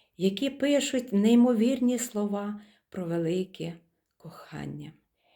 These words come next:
які пишуть, описують мужні подвиги наших синів і дочок, наших захисників і захисниць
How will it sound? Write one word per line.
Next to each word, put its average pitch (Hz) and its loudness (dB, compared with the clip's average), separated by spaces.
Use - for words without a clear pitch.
які 170 0
пишуть, 214 0
описують 165 -8
мужні 220 4
подвиги 170 -4
наших 196 0
синів 220 2
і 180 -2
дочок, - -10
наших 226 2
захисників 220 -2
і 190 0
захисниць 185 -6